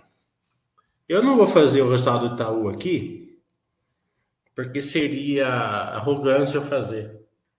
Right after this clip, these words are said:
né? E eu tento não ser arrogante, né? Porque a gente vai fazer um Basta Webcast com a diretoria do Itaú terça-feira, né? E eles vão fazer esse overview do,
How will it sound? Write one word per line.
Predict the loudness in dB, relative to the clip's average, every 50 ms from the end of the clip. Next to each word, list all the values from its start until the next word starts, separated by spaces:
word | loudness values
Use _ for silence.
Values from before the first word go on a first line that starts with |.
| _ _ _ _
né? | -14 -12 -10 -10 -10 -12 -12 -16 -20 _ _ _ _ _ _ _ _ _ _ _ _ _ -6
E | -4
eu | -4 -2 0
tento | 0 0 0 0 -2
não | -2 -2 -2
ser | -2 -2 0
arrogante, | 0 0 0 0 -2 -4 -4 -6 -8 -12 -16 -18 -20 _ _ _ _ -20 -20 _ _ -16
né? | -16 -14 -14 -16 -18 -20 _ _ _ _ _ _ _ _
Porque | -10 -4 -2 0
a |
gente | 0 0 0 0
vai | 0 0
fazer | 2 2 0 0 0 2 2 2 2 2
um | 0 -2 -6 -8 -10 -8
Basta | -6 -4 -4 -4 -4 -6 -6 -6
Webcast | -6 -4 -4 -6 -6 -2 0 2 2 2 0 -2
com | -6
a | -4
diretoria | -2 -2 -2 -2 -2 -2 -2 -2 -2 -2 -2
do | -2
Itaú | -4 -4 -4 -4 -2 -2 -2 -2 -4 -4 -6
terça-feira, | -4 -4 -4 -4 -4 -6 -6 -6 -8 -8 -10 -10 -10 -14 -18 -20 -20 _ _ -20
né? | -18 -18 -18 -20 _ _ _ _ _ _ _ _ _ -12
E | -6 -2 0
eles | 0 0 0 -2 -4
vão | -2 -2 -2 -2
fazer | -2 -2 -4 -4 -4 -4 -4 -4 -4 -4 -6 -6 -8 -12 -18 -20 -20 _ _ _ -20 -20 -20 -20 _ _ _ _
esse | -12 -12 -8 -4 -2
overview | -2 -2 -2 -2 -4 -4 -4 -6 -6 -6 -4
do, | -2 -4 -4 -4 -6 -10 -14 -18